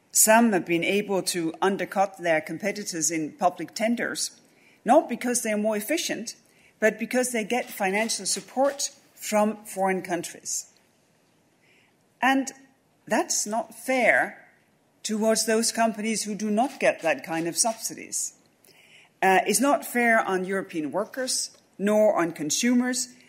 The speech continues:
if subsidies drive the best companies out of the market.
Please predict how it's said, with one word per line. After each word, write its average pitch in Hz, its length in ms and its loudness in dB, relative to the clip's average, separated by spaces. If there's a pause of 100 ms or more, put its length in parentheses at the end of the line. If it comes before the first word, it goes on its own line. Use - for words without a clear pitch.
(220)
if 202 140 0
subsidies 233 760 0 (160)
drive 202 360 6
the 170 220 -2
best 254 440 2
companies 190 600 -2 (300)
out 190 300 2 (140)
of 165 100 -2
the 165 100 -6
market. 147 500 -6